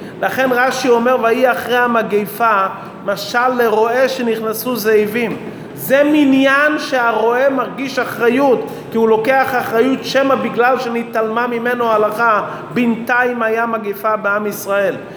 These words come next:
והוא רוצה לדעת את אלו שנותרו מהמגיפה, כי הוא רוצה לשמור עליהם ולמנוע ולהקטין שלהם לא יהיה דבר כזה. לכן מתאים כאן זאבים שנכנסו לעדר. בפרשת כי תישא מדובר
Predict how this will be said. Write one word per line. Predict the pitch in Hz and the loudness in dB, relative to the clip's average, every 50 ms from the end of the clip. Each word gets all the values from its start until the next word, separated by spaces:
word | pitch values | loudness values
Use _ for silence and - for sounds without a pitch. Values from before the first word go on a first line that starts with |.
| - - - | -14 -6 0
והוא | 214 254 | 2 4
רוצה | 240 240 240 269 277 277 | 4 4 4 2 2 4
לדעת | 269 269 - 262 277 277 269 277 | 4 4 4 4 2 2 2 0
את | 247 247 262 | -2 0 2
אלו | 262 277 277 262 | 2 2 2 0
שנותרו | - 269 247 240 226 220 - 226 262 277 254 | -2 -2 -2 -2 -2 -4 -4 -4 -2 -2 2
מהמגיפה, | 254 247 240 226 220 220 208 185 220 220 220 214 - - 226 214 220 226 254 269 - - - - - - - | 2 2 2 2 2 2 2 2 2 0 0 0 -2 -2 0 2 4 4 2 0 -2 -6 -12 -16 -16 -10 -6
כי | 269 | -4
הוא | 269 254 240 | -2 0 0
רוצה | 240 233 240 - 285 269 | 0 -2 -2 -2 -2 -2
לשמור | 277 269 240 - - - 240 240 262 269 262 | -2 -2 -4 -8 -8 -6 -2 0 2 2 2
עליהם | 262 262 254 254 254 240 208 | 2 2 2 2 2 2 2
ולמנוע | 220 220 220 220 220 220 220 226 247 254 262 254 240 | 2 2 2 0 0 0 0 0 2 4 4 4 2
ולהקטין | 220 226 220 220 214 214 - - - - 285 285 240 220 214 202 - - - - - | 2 2 2 2 2 0 -4 -8 -8 -6 -4 -2 -2 -2 -2 -4 -8 -12 -16 -16 -10
שלהם | - - 226 220 220 202 202 233 247 240 233 | -4 -2 0 2 2 2 4 4 4 4 4
לא | 240 247 | 4 4
יהיה | 233 240 240 233 | 4 4 4 4
דבר | 233 220 208 220 247 269 262 262 | 2 2 2 2 2 2 2 0
כזה. | - 233 180 165 165 143 - - - - - | -2 -4 -4 -6 -8 -10 -12 -14 -16 -12 -10
לכן | 175 170 - 240 240 | -8 -6 -4 -4 -2
מתאים | 233 220 - - 254 254 247 | -2 -2 -2 -2 -2 -2 -2
כאן | - - 233 220 202 | 0 0 0 0 0
זאבים | 165 156 180 214 208 196 196 190 165 156 214 254 247 - | 0 0 2 2 4 4 2 0 -2 -2 0 0 0 0
שנכנסו | - 214 - 202 190 - 202 202 - - 220 233 226 | 0 0 0 0 -2 -2 -4 -4 -4 -4 -2 0 2
לעדר. | 214 220 240 226 180 170 - - - - - - - - - - | 4 4 4 2 0 -4 -6 -8 -10 -12 -14 -14 -14 -14 -4 0
בפרשת | 233 233 240 240 240 226 226 220 - 269 311 339 330 - - | 0 0 2 2 2 2 2 0 0 0 0 0 0 -2 -2
כי | 330 339 | -2 -2
תישא | 330 - 320 294 - 320 294 269 247 247 294 349 403 359 254 - - - - - - - - - - - - 185 | -2 -2 -4 -4 -4 -4 -2 0 2 4 4 4 4 2 0 -2 -6 -12 -14 -16 -16 -18 -18 -18 -18 -16 -6 -4
מדובר | 220 247 214 262 220 202 269 294 320 | -4 -2 -2 -2 0 2 2 2 2